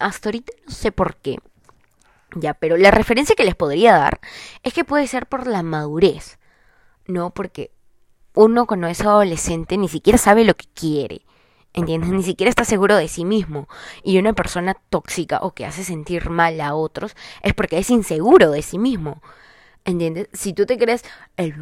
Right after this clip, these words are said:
guau, guau, guau, así de que, y, y vienes a hacer, ojo, tú debes tener tu autoestima muy en alto, ¿ok?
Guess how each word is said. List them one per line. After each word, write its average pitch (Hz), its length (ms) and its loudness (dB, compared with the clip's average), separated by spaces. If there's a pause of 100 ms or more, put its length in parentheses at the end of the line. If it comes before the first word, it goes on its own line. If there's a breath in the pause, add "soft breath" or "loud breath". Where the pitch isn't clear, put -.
(160)
guau, 202 400 8
guau, 180 220 2
guau, 202 180 -4
así 190 640 -6
de 233 140 -2
que, - 100 -12
y, 175 320 -8
y 196 160 -6
vienes 196 260 -4
a 247 60 -2
hacer, 208 160 -2 (720 loud breath)
ojo, - 360 -4 (600)
tú 269 120 4
debes 285 280 6
tener 185 240 2
tu 226 80 2
autoestima 202 580 -2 (100)
muy 220 380 2
en 180 140 2
alto, 156 400 -2 (380)
¿ok? - 200 -2